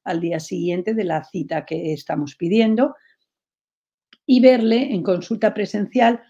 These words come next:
<clears throat> El indicador era antes de quince días, habitualmente estamos tardando como una semana. Si en algún momento vemos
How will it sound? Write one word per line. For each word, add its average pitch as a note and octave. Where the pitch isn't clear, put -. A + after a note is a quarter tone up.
<clears throat> -
El A#3
indicador F#3+
era G3
antes F3+
de G#3+
quince G#3+
días, B3+
habitualmente G3+
estamos F3+
tardando F#3+
como F3
una F3+
semana. A#3+
Si -
en F3+
algún F#3+
momento G#3
vemos G#3